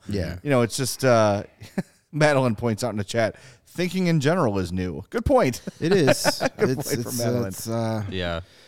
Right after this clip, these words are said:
Speaker 1: so it is refreshing, and, and as you said, it's like, you know, maybe it does make more sense to get him on that bridge deal a year sooner, gives him a less of, you know,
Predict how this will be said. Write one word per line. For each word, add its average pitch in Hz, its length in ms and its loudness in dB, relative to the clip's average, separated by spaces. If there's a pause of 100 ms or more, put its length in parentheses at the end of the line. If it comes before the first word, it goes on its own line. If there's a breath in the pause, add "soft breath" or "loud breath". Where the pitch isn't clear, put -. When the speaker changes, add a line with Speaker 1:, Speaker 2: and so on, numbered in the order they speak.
Speaker 1:
so 180 160 4
it 190 80 8
is 202 160 6
refreshing, 156 640 2
and, 139 240 2
and 160 180 0
as 156 160 0
you 165 80 0
said, 127 320 -2
it's 107 220 -8
like, 123 260 -4 (840 soft breath)
you 147 100 4
know, 156 240 2
maybe 165 440 4
it 165 100 2
does 180 200 4
make 165 220 4
more 139 180 4
sense 139 360 0
to 120 160 -4
get 113 240 0
him 139 100 2
on 131 180 2
that 123 180 -2 (200)
bridge 117 380 -4
deal 123 280 0
a 120 40 2
year 117 280 0
sooner, 147 560 -2 (560 soft breath)
gives 139 180 2
him 160 120 4
a 131 60 2
less 127 360 0
of, 107 380 -8
you 123 100 0
know, 110 240 -2